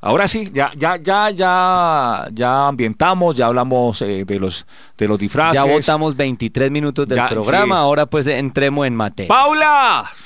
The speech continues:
Speaker 1: <laughs> Llámanos, Paula, que estamos esperando que nos llame Paulita, Paula Andrea González, para hablar precisamente de la invitación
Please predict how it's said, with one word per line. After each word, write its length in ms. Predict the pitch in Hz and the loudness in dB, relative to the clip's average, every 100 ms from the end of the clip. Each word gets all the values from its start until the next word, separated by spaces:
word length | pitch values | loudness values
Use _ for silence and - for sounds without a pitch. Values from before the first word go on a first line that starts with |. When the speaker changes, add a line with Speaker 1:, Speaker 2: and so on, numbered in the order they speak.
| - - - - - | -18 -18 -10 -8 -6
Speaker 1:
<laughs> 800 | - - - - - - - - | -10 -10 -16 -16 -20 -20 -14 -8
Llámanos, 580 | 120 139 160 190 208 | -4 -2 0 0 0
Paula, 560 | - 208 208 165 123 98 | 0 2 2 2 0 -4
que 140 | - | -8
estamos 260 | 110 135 180 | -6 -4 -4
esperando 380 | 165 135 127 151 | -4 -4 -4 -6
que 100 | 143 | -4
nos 100 | 120 | -4
llame 220 | 120 139 | -4 -4
Paulita, 460 | - 117 113 123 135 | -2 -2 -2 -4 -4
Paula 220 | 117 104 | -4 -4
Andrea 180 | 104 113 | -4 -4
González, 640 | 135 135 127 123 131 - - - - - | -4 -2 -2 -2 -6 -10 -18 -20 -20 -8
para 200 | - 104 | -2 0
hablar 360 | 101 107 117 147 | 2 2 0 -2
precisamente 800 | 113 104 110 123 117 110 139 - - - | -4 -2 -2 -4 -6 -6 -6 -8 -16 -6
de 200 | 135 165 | -4 -2
la 80 | 147 | -2
invitación 720 | 123 110 110 - 123 131 | -4 -6 -6 -4 -4 -4